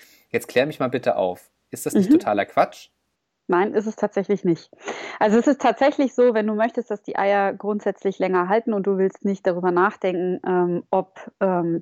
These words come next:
Speaker 2: jetzt eine Woche rauf oder runter, dann ist tatsächlich die Devise, sie hart zu kochen, ähm, weil sie dann,
Speaker 1: Also,
Speaker 2: wenn
Speaker 1: aber,
Speaker 2: sie
Speaker 1: aber so, aber
Speaker 2: abgekocht
Speaker 1: so
Speaker 2: sind
Speaker 1: früh wie möglich, oder?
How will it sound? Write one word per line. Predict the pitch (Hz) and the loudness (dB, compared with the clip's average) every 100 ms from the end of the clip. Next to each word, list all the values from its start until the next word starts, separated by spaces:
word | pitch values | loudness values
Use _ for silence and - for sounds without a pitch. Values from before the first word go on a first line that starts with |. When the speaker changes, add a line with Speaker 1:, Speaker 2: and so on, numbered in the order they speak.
| - | -2
Speaker 2:
jetzt | 185 - | -2 0
eine | 180 196 185 | 0 2 0
Woche | 190 190 | 0 -2
rauf | 165 180 | 0 0
oder | 190 | -2
runter, | 165 170 233 285 302 - - - - | -2 0 2 2 2 -2 -20 -20 -6
dann | 196 196 196 | -2 0 0
ist | - - | -2 -4
tatsächlich | 208 196 190 202 | -4 -2 -2 -4
die | - 190 | -4 -4
Devise, | 180 180 202 190 | -2 0 0 2
sie | 170 | 0
hart | 165 180 - | 0 -2 -2
zu | 254 | -2
kochen, | - 240 - 370 _ - - - - - | 0 0 0 -2 _ -20 -20 -20 -20 -6
ähm, | 202 185 180 180 180 180 | 0 2 4 2 0 0
weil | 196 | 0
sie | 185 | 0
dann, | - | 0
Speaker 1:
Also, | - | 2
Speaker 2:
wenn | - | 4
Speaker 1:
aber, | 131 | 4
Speaker 2:
sie | - | 4
Speaker 1:
aber | 127 | 4
so, | 123 | 2
aber | - | 2
Speaker 2:
abgekocht | 127 | 0
Speaker 1:
so | 120 | 0
Speaker 2:
sind | 117 | 0
Speaker 1:
früh | 139 | 0
wie | 120 | 0
möglich, | 117 143 98 - | 0 -2 -4 -6
oder? | 107 - | -4 -4